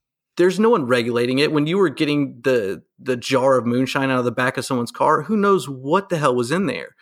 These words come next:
You had no idea. Where now we know the F D A goes through all of our alcohol, all of the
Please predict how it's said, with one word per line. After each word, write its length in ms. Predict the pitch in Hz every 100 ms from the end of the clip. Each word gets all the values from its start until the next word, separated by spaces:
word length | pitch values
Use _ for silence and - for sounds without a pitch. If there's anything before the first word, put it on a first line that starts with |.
| - _
You 120 | 208
had 120 | 202 143
no 320 | 147 170 156
idea. 500 | 131 123 202 - - - 135
Where 120 | 151 160
now 380 | 175 220 190 - - _
we 180 | 151 214
know 280 | 190 247 147
the 180 | 139 127
F 220 | 196 -
D 180 | 156 190
A 140 | 202
goes 260 | 160 151 -
through 180 | 160 98
all 220 | 170 196
of 120 | 147
our 400 | 135 135 131 - _ -
alcohol, 600 | 143 - 131 147 147 -
all 220 | 139 123
of 120 | - _ 120
the 200 | 104